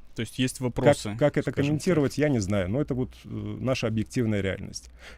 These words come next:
Speaker 2: И я не говорю о лингвистах, я говорю о специалистах, маркетологах, э, логистах, то есть специальностях, которые на сегодняшний день наиболее востребованы.
Speaker 1: И которые необходимо было бы расширять.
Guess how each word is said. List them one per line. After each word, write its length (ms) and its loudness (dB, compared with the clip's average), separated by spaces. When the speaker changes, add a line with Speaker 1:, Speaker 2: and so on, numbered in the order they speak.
Speaker 2:
И 80 -2
я 280 8
не 160 2
говорю 380 4
о 60 0
лингвистах, 680 0
я 160 -2
говорю 400 0
о 80 -2
специалистах, 680 -2
маркетологах, 920 -6
э, 320 -4
логистах, 760 -4
то 60 -8
есть 200 -6
специальностях, 800 -2
которые 320 -4
на 100 -4
сегодняшний 400 -4
день 240 -2
наиболее 360 0
востребованы. 760 -6
Speaker 1:
И 40 -12
которые 300 -2
необходимо 460 0
было 160 -2
бы 120 -2
расширять. 640 -2